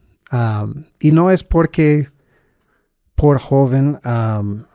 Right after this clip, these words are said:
por joven les rechazamos, pero estamos evaluando lazos en su país. Y lógicamente, si uno tiene menos tiempo de vivir, tiene menos tiempo de establecer lazos en su país.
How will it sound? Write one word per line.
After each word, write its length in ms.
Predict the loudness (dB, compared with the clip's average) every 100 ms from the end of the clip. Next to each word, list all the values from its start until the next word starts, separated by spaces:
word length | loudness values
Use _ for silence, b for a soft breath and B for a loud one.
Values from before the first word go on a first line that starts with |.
| _ -4
por 180 | -2 2
joven 260 | 2 2
les 160 | 0 -4
rechazamos, 580 | -10 -10 -10 -10 -8 -4
pero 220 | -2 -2
estamos 440 | 0 2 2 2
evaluando 500 | 2 2 2 2 0
lazos 880 | 0 -2 -4 -4 -6 -8 -10 -18 -12
en 160 | -6 -4
su 160 | -4 -8
país. 640 | -4 -4 -6 -8 -20 -20 b b b b b -2
Y 380 | 0 2 0 0
lógicamente, 840 | 2 4 4 2 2 2 0 -2
si 200 | -4 0
uno 200 | 2 2
tiene 400 | 0 0 2 0 -2
menos 340 | -2 0 0
tiempo 320 | 0 -2 0 0
de 100 | 0
vivir, 340 | 2 0 0
tiene 400 | -2 0 2 0 -2
menos 400 | 0 2 0 -2
tiempo 360 | -2 0 -2
de 120 | -4 -6
establecer 760 | -4 -4 -4 -4 -6 -6 -8 _ -4
lazos 480 | -4 -4 -8 -10
en 80 | -10
su 120 | -10
país. 640 | -8 -6 -6 -8 -14 -20